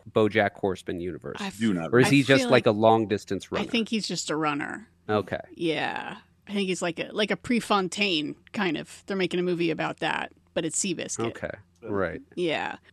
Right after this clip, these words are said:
Speaker 2: So, yeah.
Speaker 3: Formulaic costume nonsense.
Speaker 2: Yeah, it's, it is a very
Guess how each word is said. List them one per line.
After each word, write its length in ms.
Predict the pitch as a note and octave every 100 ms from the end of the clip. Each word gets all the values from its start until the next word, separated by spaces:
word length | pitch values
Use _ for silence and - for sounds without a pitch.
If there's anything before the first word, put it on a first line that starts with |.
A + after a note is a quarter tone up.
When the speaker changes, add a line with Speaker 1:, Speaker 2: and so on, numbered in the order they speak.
| -
Speaker 2:
So, 540 | - F#4 F#4 F#4 F4+ -
yeah. 460 | D4+ E4 D#4+ E4
Speaker 3:
Formulaic 540 | A4 G3+ D3 B2+ E3+ F3 -
costume 680 | D3+ D#3 D3+ - C3+ C#3 G#2+
nonsense. 580 | F2 E2+ - D#2+ - C4+
Speaker 2:
Yeah, 460 | D#4 D#4 D4 C#4+
it's, 340 | C4+ C#4 - -
it 120 | A#3+ C4
is 140 | A#3+
a 60 | B3
very 420 | C#4 D4+ D4